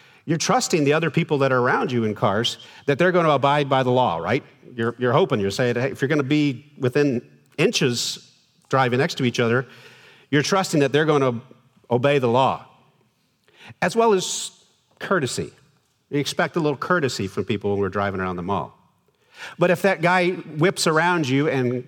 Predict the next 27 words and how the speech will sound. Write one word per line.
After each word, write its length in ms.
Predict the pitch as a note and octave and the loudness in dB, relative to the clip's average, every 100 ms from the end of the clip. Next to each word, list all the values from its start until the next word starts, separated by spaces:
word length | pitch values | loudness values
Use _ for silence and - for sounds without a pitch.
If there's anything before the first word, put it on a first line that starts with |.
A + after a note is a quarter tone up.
| _ | _
pulls 300 | - F3+ C#3+ | -2 0 2
into 160 | D3+ C#3+ | 0 0
the 80 | |
parking 300 | C3+ E3 - | 0 0 0
spot 280 | C#3+ - D3+ | -4 0 0
that 120 | D3 | 0
you 140 | D3 D3+ | -2 0
are 60 | |
about 240 | C#3+ C#3 C3 | 2 0 -2
to 80 | C3 | 0
go 180 | C#3+ | 0
to, 240 | D3 G#2 D#2 - _ _ _ _ _ _ _ _ _ _ _ - _ - | 0 -4 -8 -14 _ _ _ _ _ _ _ _ _ _ _ -20 _ -2
you've 200 | B2 B2 | 0 2
never 220 | C#3+ C#3+ | 2 0
seen 200 | F3+ E3 | 0 0
him 100 | E3+ | 0
before, 360 | E3+ D#3+ E3 | 0 0 0
you 100 | F#3 | 2
don't 120 | D#3 D3+ | 0 0
know 120 | D#3 | 2
anything 300 | D#3 C#3 C#3+ | 2 2 0
about 260 | C3 B2+ | 0 0
him, 140 | D#3+ F#3+ - _ _ _ _ _ _ - - | 0 -6 -14 _ _ _ _ _ _ -20 -4
do 100 | C#3+ | 0
you 100 | D3+ | 2
walk 260 | C#3+ D3+ | 4 2
over 400 | D#3 D3 D3 C#3+ | 2 2 0 -2